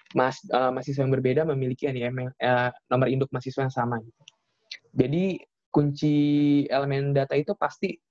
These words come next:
unik gitu. Mungkin kalau nama kita bisa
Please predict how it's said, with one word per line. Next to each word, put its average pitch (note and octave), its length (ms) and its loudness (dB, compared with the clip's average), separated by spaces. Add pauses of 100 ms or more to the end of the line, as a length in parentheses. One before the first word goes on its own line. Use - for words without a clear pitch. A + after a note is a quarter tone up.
(120)
unik E3 320 2
gitu. - 220 -20 (1200)
Mungkin A3 160 4
kalau E3 160 4
nama D3 400 -2
kita E3+ 260 2
bisa B2+ 540 0